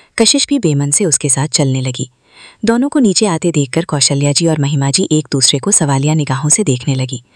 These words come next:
कशिश का नाराज़गी भरा चेहरा और ईशान के चेहरे के गंभीर सख्त भाव उनके मन में कुछ गलत होने की शंका पैदा करने लगे थे।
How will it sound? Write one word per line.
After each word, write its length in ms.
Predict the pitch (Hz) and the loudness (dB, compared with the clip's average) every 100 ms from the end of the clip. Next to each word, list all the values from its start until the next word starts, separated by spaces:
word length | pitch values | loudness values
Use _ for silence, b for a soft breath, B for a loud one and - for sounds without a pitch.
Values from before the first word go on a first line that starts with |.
| B B B | B B B
कशिश 280 | 151 147 - | 0 0 0
का 120 | 147 | -2
नाराज़गी 460 | 135 131 127 - 147 | -2 -2 -2 -2 -2
भरा 200 | 139 135 | -2 -2
चेहरा 360 | 143 143 175 B B B 214 | -2 -2 -4 B B B 0
और 80 | |
ईशान 300 | 208 - 208 | 2 0 -2
के 120 | 233 240 | -2 -2
चेहरे 280 | 185 175 | -2 -2
के 140 | 185 196 | -2 0
गंभीर 400 | 147 135 151 170 | 0 -2 0 0
सख्त 320 | - 147 - | 2 -2 -4
भाव 260 | - 135 160 B B - | -4 -2 -4 B B 0
उनके 220 | 220 277 | 0 2
मन 160 | 247 226 | 2 0
में 120 | 240 | 0
कुछ 260 | 254 - | -2 -2
गलत 280 | 147 165 - | 0 0 0
होने 180 | 151 139 | -2 -2
की 100 | 202 | 0
शंका 320 | - 135 135 | 0 0 -2
पैदा 260 | 131 131 135 | -2 -2 0
करने 240 | 135 135 | -2 -2
लगे 260 | 131 131 127 | -2 -4 -6
थे। 100 | - | -8